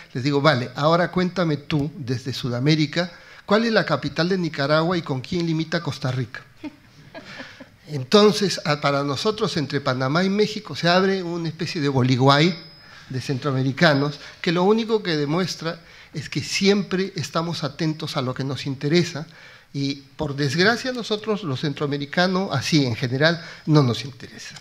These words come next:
Y a los españoles ha dejado de interesarle en ese sentido social, de mirar a algún lado, a los hispanoamericanos.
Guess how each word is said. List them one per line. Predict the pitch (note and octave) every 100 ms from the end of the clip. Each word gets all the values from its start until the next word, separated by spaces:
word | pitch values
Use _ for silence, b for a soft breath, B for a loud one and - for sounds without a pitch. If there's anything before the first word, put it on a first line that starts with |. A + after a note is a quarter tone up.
| B B
Y | E3+
a | F3+
los | E3
españoles | E3 F#3 F3 F#3+ G3 F#3
ha | - C3
dejado | C#3+ - D#3+ E3
de |
interesarle | D#3 D3+ C3+ - D3+ D3+ D#3+
en | C#3+ A#2+
ese | A#2 C3
sentido | - C3 C3 B2+
social, | - A#2+ - C3+ B2+ C3
de | B2+ C3+
mirar | C3 B2+ C3
a |
algún | B2 B2+ B2
lado, | B2+ D3 D3+ B B B B B2 -
a | B2
los | A2+ - B2+ A#2 A2 -
hispanoamericanos. | - - B2 B2 D#3+ B3 G#3 G#2